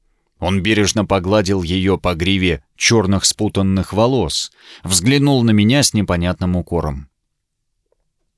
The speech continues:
Падение продолжалось, однако пустота в желудках сменилась тяжестью. Я не преминул похвастаться знаниями, но выглядело это так, что я отечески подбадриваю.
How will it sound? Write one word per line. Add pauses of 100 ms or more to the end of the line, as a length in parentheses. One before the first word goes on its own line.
(220)
Падение
продолжалось, (420)
однако
пустота
в
желудках
сменилась
тяжестью. (520)
Я
не
преминул
похвастаться
знаниями, (380)
но
выглядело
это
так,
что
я (260)
отечески
подбадриваю.